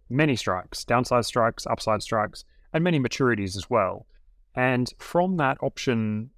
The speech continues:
pricing structure, that option pricing skew, you can actually extract the probability that the market is implying for expiring, you know, at the expiry date, at a specific level. You know, if you've got a, if the S and P is at four thousand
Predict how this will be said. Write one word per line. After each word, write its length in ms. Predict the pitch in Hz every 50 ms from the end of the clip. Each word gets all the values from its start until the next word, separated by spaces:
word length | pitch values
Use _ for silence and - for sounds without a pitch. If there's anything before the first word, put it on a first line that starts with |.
| _
pricing 640 | - - - 123 131 120 - - 113 104 104 101 107
structure, 560 | - - - 147 - - - - 92 92 139 165 -
that 260 | - 113 107 - -
option 300 | 123 123 120 - - -
pricing 360 | - - 110 98 - - 92 -
skew, 420 | - - - 143 117 92 87 - _ _ - _ _ - _ -
you 80 | 151 135
can 100 | 160 202
actually 320 | 233 - - - 170 143
extract 800 | 123 - - - - - 147 135 104 82 - - - - - _ _ _ _ _ _ _ -
the 80 | - 110
probability 960 | - - 156 139 120 117 104 123 135 139 135 - - - - - - - 151 - _ _ - - - -
that 160 | 113 123 113
the 60 | 117
market 380 | 113 120 120 117 107 - 117 113
is 140 | 107 101 113
implying 680 | 107 101 - - 127 117 104 90 87 87 92 - 156 - - - _ _ - - - - _ -
for 640 | - - 131 127 120 117 110 110 107 107 110 - _ _ - _ _
expiring, 760 | - - - - - 135 135 135 120 104 95 95 113 151 180 - - -
you 120 | 123 110
know, 100 | 98 95
at 80 | 101 92
the 100 | - 101
expiry 340 | 95 - - 110 104 101 92
date, 280 | 92 92 113 160 - - - - - _ _ - -
at 100 | 135 127
a 80 | 117
specific 460 | - - - - - - 110 107 - 107
level. 320 | 101 95 98 92 98 - - -
You 60 | 113
know, 140 | 107 104 104
if 120 | 107 -
you've 160 | 139 143 135 -
got 160 | 135 123 117
a, 200 | 113 113 110 110 123
if 140 | 131 123 -
the 160 | 139 139 156
S 140 | 156 - -
and 100 | 117 104
P 100 | 117 113
is 120 | 104 98
at 120 | 110 - -
four 160 | 135 117 104
thousand 600 | - 107 104 104 107 95 113 107 104 104 104